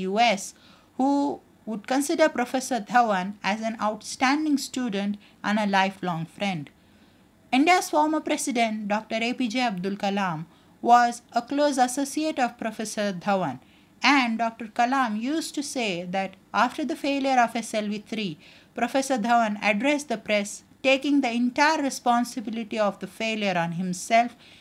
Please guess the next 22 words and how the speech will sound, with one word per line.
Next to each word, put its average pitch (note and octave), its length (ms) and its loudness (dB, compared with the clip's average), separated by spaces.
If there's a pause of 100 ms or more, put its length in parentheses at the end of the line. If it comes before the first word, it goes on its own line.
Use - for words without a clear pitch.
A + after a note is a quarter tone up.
(180)
and F#3 340 -2
less D#4+ 240 4
than E4 260 0
a D4+ 40 0
year C4+ 400 4
later, A#3 540 -2 (280)
when G3+ 220 0
the A3 80 6
S G#3+ 180 0
L A3 120 -4
V G#3+ 120 -8
three G#3 240 -4
succeeded, G#3 760 -2 (260)
Professor G#3 420 -4
Dhawan F#3 360 -4 (120)
encouraged C4 560 2
Doctor G3 340 -2
Kalam F3 440 -4 (320)
to - 200 0
address A3+ 360 2
the G3+ 100 -4
media F3+ 560 -4